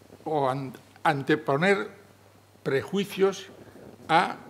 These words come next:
el resultado del veredicto del jurado. Se conoce como des-, desacato a la corte. Y pueden perder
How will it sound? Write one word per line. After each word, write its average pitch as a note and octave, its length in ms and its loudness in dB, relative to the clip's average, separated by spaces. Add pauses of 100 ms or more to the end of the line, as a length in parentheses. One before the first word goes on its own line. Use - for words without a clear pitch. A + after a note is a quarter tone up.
(140)
el C#3+ 140 0
resultado D#3 720 0
del C#3 120 -2
veredicto C3 640 -2
del C3+ 120 -2
jurado. G#2+ 440 -8 (800)
Se C3 80 -8
conoce D3+ 340 -4
como D#3 200 2
des-, D3+ 260 2
desacato E3 800 -2
a C#3+ 80 -2
la B2+ 200 -4
corte. G#2 480 -8 (920)
Y D#3 120 -4
pueden F3 420 6
perder C3+ 600 4